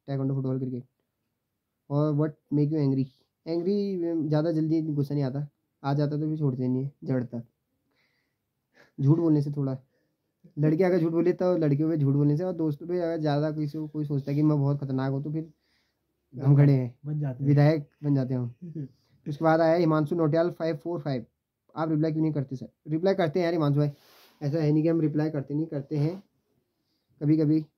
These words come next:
Speaker 1: "आप बहुत cute हो," निधि थ्री सिक्स टू ने लिखा है, "आप बहुत cute हो," धन्यवाद आपका,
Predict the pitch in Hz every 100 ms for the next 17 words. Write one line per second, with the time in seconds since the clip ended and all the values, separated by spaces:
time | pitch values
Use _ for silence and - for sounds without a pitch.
0 | _ - 156 156 165 - 156 151 151 151
1 | 147 170 151 170 156 - 156 160 156 151
2 | 180 240 - _ _ _ _ _ _ -
3 | 156 151 147 - 147 147 139 117 _ _
4 | _ _ _ _ _ _ _ _ _ _
5 | - 135 143 143 156 147 165 185